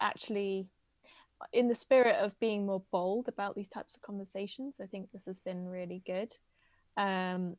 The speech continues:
and sort of shows that, oh, we can talk about it, um, and it's okay, and it's all right not to be perfect. It's just the process of, of getting your thoughts and intentions out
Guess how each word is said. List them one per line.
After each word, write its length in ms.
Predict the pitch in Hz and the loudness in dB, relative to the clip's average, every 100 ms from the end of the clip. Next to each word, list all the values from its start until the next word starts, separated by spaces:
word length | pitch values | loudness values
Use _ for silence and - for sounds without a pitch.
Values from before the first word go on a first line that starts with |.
| - | -6
and 220 | 196 180 | -4 -2
sort 240 | - - | -2 -6
of 60 | 185 _ _ _ | -8 _ _ _
shows 460 | - 196 190 180 | -2 2 2 -2
that, 240 | - 175 175 _ _ _ | -4 -4 -4 _ _ _
oh, 140 | 226 185 | 0 0
we 160 | 190 | 0
can 320 | 185 214 185 | -2 -2 0
talk 260 | 185 220 - | -2 -2 0
about 320 | 254 226 226 | 2 4 6
it, 220 | 226 226 - | 4 2 0
um, 580 | 190 196 190 190 185 190 - _ | -4 -2 -2 -2 -4 -4 -10 _
and 160 | 220 185 | -10 -8
it's 160 | 190 - | -8 -8
okay, 420 | 202 208 196 190 | -8 -4 -2 -2
and 200 | 185 185 _ - - _ _ _ | -4 -8 _ -20 -20 _ _ _
it's 100 | - | -6
all 80 | 208 | 0
right 180 | 196 196 | 0 0
not 160 | 202 | -4
to 60 | - | -4
be 80 | 196 | -8
perfect. 840 | 190 196 190 185 - - _ - - | -6 -8 -8 -8 -8 -8 _ -20 -16
It's 160 | 214 - | -16 -14
just 300 | - 185 - - | -14 -14 -14 -8
the 340 | 185 185 185 - _ _ _ _ _ _ _ | -6 -6 -8 -12 _ _ _ _ _ _ _
process 540 | 196 202 - 196 - | -10 -8 -8 -8 -8
of, 220 | 196 185 180 - _ | -6 -6 -8 -20 _
of 180 | 190 185 - - | -8 -8 -12 -6
getting 400 | 196 185 180 180 | -4 -4 -8 -8
your 120 | 180 180 | -10 -6
thoughts 460 | 185 170 - - - | -4 -4 -8 -20 -12
and 400 | 180 175 180 - _ _ _ _ _ _ _ - | -10 -8 -10 -14 _ _ _ _ _ _ _ -6
intentions 560 | 208 208 196 - 190 185 | -4 -4 -6 -4 -6 -6
out 200 | 196 190 | -8 -8